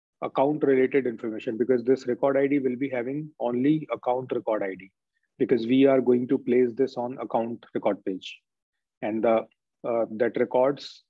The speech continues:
information will be available in this account. And then layout,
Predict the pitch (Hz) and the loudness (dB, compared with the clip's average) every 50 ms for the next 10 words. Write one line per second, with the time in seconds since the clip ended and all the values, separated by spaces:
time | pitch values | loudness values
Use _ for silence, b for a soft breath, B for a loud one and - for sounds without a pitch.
0 | _ - 127 117 110 - 127 123 120 - - 131 123 117 120 117 113 123 123 127 | _ -14 -12 -10 -6 -4 -2 -2 -2 -2 -2 -2 0 0 -2 0 0 0 -2 -2
1 | 110 110 110 110 113 117 110 113 117 117 113 110 107 113 113 - - - - 123 | -2 -4 -2 -2 -2 -2 -2 -2 -2 -2 -2 -4 -4 -6 -6 -6 -8 -16 -20 -12
2 | - - 110 107 131 165 180 165 - - _ _ _ _ _ _ _ _ _ _ | -6 -4 -2 -2 -2 -4 -8 -10 -12 -18 _ _ _ _ _ _ _ _ _ _
3 | _ _ _ _ _ - 113 107 107 104 107 107 107 101 110 104 98 107 113 113 | _ _ _ _ _ -6 -6 -4 -4 -4 -4 -4 -4 -4 -4 -4 -2 0 0 0
4 | 113 113 120 127 131 131 127 _ _ _ _ _ _ _ _ _ _ _ _ _ | 0 -2 -4 -6 -6 -8 -10 _ _ _ _ _ _ _ _ _ _ _ _ _
5 | _ _ _ _ _ _ _ _ _ _ _ _ _ _ _ _ _ _ _ _ | _ _ _ _ _ _ _ _ _ _ _ _ _ _ _ _ _ _ _ _
6 | _ _ _ _ _ _ _ _ _ _ _ _ _ _ _ _ _ _ _ _ | _ _ _ _ _ _ _ _ _ _ _ _ _ _ _ _ _ _ _ _
7 | _ _ _ _ _ _ _ _ _ _ _ - 120 110 107 110 110 113 117 120 | _ _ _ _ _ _ _ _ _ _ _ -4 0 2 4 4 4 2 2 0
8 | 123 135 | -2 -4